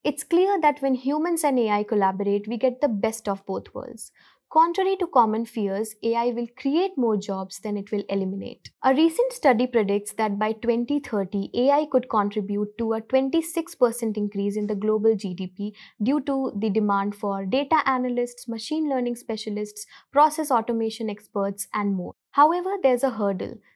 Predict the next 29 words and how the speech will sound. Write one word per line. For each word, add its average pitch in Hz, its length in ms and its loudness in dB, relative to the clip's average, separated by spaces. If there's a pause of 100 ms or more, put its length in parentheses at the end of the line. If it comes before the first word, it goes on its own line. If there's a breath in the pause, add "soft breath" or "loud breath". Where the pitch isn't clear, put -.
Six 359 340 -4 (100)
in 285 220 -4
ten 262 260 0
workers 208 520 -2
are 220 120 0
expected 262 720 -2
to 254 100 -2
need 220 280 -4
training 240 560 0
on 214 240 -4
A 214 160 2
I 196 200 -2
by 202 200 -4
twenty 233 380 -4
twenty-seven, 208 720 -8 (420 soft breath)
which 254 240 -4
means 294 360 -2 (120)
companies 311 560 -2
need 240 200 -4
to 233 120 -8
start 208 480 0
reskilling 226 760 -2
and 208 260 -4
upskilling 214 580 -2
their 196 160 -4
employees. 196 720 -8
The 262 140 2
good 381 280 4
news 247 320 2